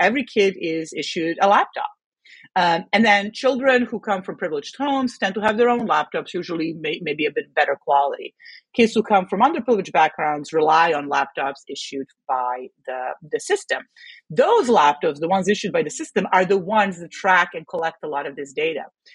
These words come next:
For example, one of the algorithms that runs on those laptops is an algorithm that's meant to track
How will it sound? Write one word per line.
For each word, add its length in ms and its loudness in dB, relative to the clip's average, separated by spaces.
For 160 6
example, 540 0
one 160 -2
of 100 -6
the 60 -2
algorithms 480 -2
that 140 -4
runs 320 -2
on 120 -6
those 220 -6
laptops 560 -2
is 120 -8
an 80 -8
algorithm 400 2
that's 200 -10
meant 240 -6
to 360 -2
track 400 4